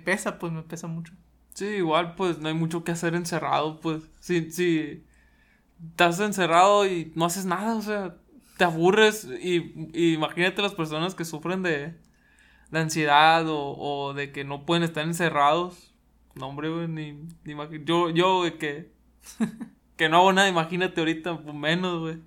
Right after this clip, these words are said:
Speaker 1: O sea, uno que se vuelve loco. <laughs>
Speaker 2: Pues
Speaker 1: O
Speaker 2: sí.
Speaker 1: sea, estando encerrado. Es que el problema no es estar encerrado. El problema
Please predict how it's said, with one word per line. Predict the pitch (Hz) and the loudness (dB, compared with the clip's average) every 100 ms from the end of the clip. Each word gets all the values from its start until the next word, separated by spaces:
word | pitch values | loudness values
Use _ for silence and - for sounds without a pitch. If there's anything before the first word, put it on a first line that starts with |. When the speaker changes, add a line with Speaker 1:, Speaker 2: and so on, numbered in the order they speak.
| - | -4
Speaker 1:
O | |
sea, | 190 190 | -2 0
uno | 185 220 | 0 -4
que | 233 | -4
se | 208 | -4
vuelve | 165 160 185 | -2 -2 -2
loco. | 185 185 214 - _ _ _ | -2 -4 -12 -14 _ _ _
<laughs> | - - 190 254 - - - - - | -18 -16 -4 -2 -2 -4 -20 -20 -8
Speaker 2:
Pues | 190 | -4
Speaker 1:
O | 202 | 0
Speaker 2:
sí. | |
Speaker 1:
sea, | 190 175 - - _ 180 | 2 0 -4 -18 _ -6
estando | 175 170 170 190 | -4 -4 -4 -6
encerrado. | 202 180 170 170 - | -4 -4 -4 -6 -8
Es | 185 | -8
que | - 285 285 _ _ - | -6 -8 -10 _ _ -6
el | 226 | -4
problema | 226 214 202 220 | 4 4 4 0
no | 240 | -2
es | 240 | -4
estar | 247 247 233 | -6 -6 -6
encerrado. | 240 175 156 170 185 - _ _ _ | -4 -4 -2 -4 -6 -14 _ _ _
El | 190 175 | -8 -2
problema | 175 170 165 190 208 - | 0 0 0 -4 -6 -10